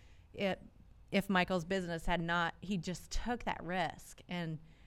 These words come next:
I was in a place where it was okay for me to let him take that risk because he needed to grow. I could see that he was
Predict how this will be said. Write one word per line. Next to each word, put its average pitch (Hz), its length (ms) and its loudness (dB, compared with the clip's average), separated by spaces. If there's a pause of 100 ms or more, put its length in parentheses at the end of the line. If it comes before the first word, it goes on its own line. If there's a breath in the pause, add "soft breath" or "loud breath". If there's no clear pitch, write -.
(220 soft breath)
I 202 120 8
was 214 180 2
in 202 80 2
a 190 60 0
place 190 320 -2
where 185 100 0
it 170 60 0
was 175 160 -2
okay 202 300 0
for 208 140 -4
me 190 240 0
to 202 140 -4
let 170 240 2
him 240 220 0
take 240 220 -4
that 226 140 2
risk 226 420 0 (1000 soft breath)
because 196 300 2
he 202 160 2
needed 208 320 4
to 233 120 -2
grow. 214 460 6
I 180 140 0
could 170 180 -4
see 190 320 -2
that 190 160 0
he 190 240 -4
was 165 240 -4